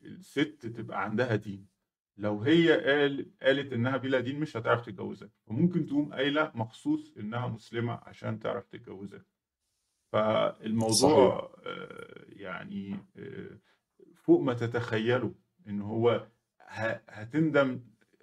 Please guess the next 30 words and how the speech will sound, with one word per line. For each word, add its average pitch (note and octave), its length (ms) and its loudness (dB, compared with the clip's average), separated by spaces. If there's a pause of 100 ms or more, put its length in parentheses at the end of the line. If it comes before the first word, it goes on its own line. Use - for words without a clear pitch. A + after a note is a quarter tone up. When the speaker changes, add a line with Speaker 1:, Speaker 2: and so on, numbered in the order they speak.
(240)
Speaker 1:
أكبر C3 420 4
ندم. A#2 380 2
مفيش، G#2+ 440 -2
تسعة D3 360 2
وتسعين D3 280 -4
في - 80 -10
المية C#3 180 -6
من C3 60 -4
الحالات A#2+ 360 -4
فشلت - 400 -12 (360)
بخسائر C3+ 720 4
مختلفة، C3 580 0
يعني G#2+ 180 -2
في - 140 -12
خسائر F3+ 480 2 (320)
قليلة، C#3 500 8
في E3 100 0
خسائر D#3 300 2
متوسطة، C#3 440 -2
في D#3 100 -6
خسائر D3 360 0
عالية، A2+ 280 4
بس A#2 280 -6
خسائر، F3 480 2
خسائر C#3+ 400 -2
جامدة C#3 300 -2
في A#2 80 -6
الأول C3 220 0
وفي A#2 120 -8
الآخر. - 400 -10